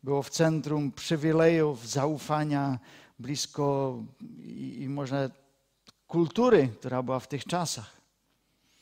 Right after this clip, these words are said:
Ale dzisiaj, myślę, że chrześcijaństwo znów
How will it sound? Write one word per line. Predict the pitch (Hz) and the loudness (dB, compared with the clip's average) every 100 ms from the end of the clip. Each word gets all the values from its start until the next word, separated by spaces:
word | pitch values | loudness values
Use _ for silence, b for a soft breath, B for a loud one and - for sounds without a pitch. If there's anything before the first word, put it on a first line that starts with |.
| b b b b b - | b b b b b -2
Ale | 147 | -2
dzisiaj, | 160 247 240 233 | 0 0 4 4
myślę, | 226 196 214 202 | 2 0 0 0
że | 190 | 0
chrześcijaństwo | 180 202 - 196 190 - 180 | 0 -4 -2 -2 -4 -2 -4
znów | 151 202 220 - - | -2 -4 -4 -6 -20